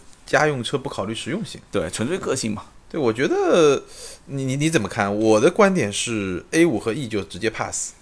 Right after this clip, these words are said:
Speaker 1: 你不考虑实用性，你纯为了装逼，你还去买那个俩，
Speaker 2: 就是
Speaker 1: 那俩干嘛？
Speaker 2: F-Type 跟七幺八直接上了嘛，对吧？
Speaker 1: 对啊，就 F-Type七幺八，你，你喜欢哪个，哪个长得好看你就上哪个呗。
Speaker 2: 对，但是我想的是什么呢？就是从真正到经销商的角度来去买这个车的时候，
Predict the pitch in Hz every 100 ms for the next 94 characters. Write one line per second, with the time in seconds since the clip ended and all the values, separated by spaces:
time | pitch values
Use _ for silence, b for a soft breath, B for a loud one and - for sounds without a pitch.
0 | b b - - - - 110 160 - 156
1 | 160 139 127 107 143 196 156 170 165 156
2 | 160 110 110 135 156 143 107 107 147 123
3 | 104 92 90 - - - 135 113 117 92
4 | - 196 185 139 147 156 175 170 175 175
5 | 151 170 170 175 127 104 92 113 185 170
6 | 151 190 185 175 196 180 - 180 160 170
7 | 156 127 123 104 120 131 151 - 135 143
8 | 110 110 113 123 135 131 127 110 135 110
9 | 117 107 143 107 85 78 85 175 156 190
10 | 196 135 110 104 110 95 110 139 120 101
11 | 101 107 139 123 110 131 - - 190 196
12 | 185 131 147 120 151 156 156 160 160 120
13 | 98 107 101 107 107 131 113 82 98 123
14 | 113 117 104 98 92